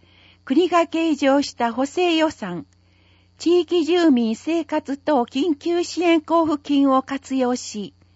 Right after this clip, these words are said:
地域消費喚起、生活支援型と地方創生先行型からなる平成二十六年度二月補正予算を計上しました。地域消費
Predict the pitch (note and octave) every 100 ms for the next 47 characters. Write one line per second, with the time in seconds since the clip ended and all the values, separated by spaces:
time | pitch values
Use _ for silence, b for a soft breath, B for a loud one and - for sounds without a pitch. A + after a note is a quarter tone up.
0 | _ _ _ _ _ _ _ _ - F#4
1 | D#4+ - B3 - E4 D#4 - C#4 D4+ C4+
2 | G3 - F3 - _ _ _ _ - F4
3 | F4+ - E4+ - D#4+ - D4+ D#4 C#4+ C#4
4 | C4 A#3+ - _ _ _ B3 A3+ - b
5 | b b b - C#4 E4+ F4 C4+ - C#4+
6 | D4+ - C#4+ D4 C#4+ D#4+ E4+ D4 E4+ E4
7 | D#4 D#4 D4+ D4 C#4+ B3+ G#3+ G#3+ E3+ -
8 | _ C#4 F#4 F4+ - F4+ E4 F#4 D4+ B3
9 | A#3+ A#3+ C4 B3+ A#3+ G#3 F#3 F3 G3+ A#3+
10 | E4+ E4 F#4 D#4+ - E4+ E4+ D#4 - B3
11 | G#3+ F#3+ F3+ A#3+ B3 A3+ A3+ A#3+ - G3+
12 | G3 - - D3 - _ _ _ _ _
13 | _ _ _ _ _ _ _ _ _ _
14 | _ _ _ - F#4 E4+ - B3 A#3+ -
15 | C#4+ D#4 -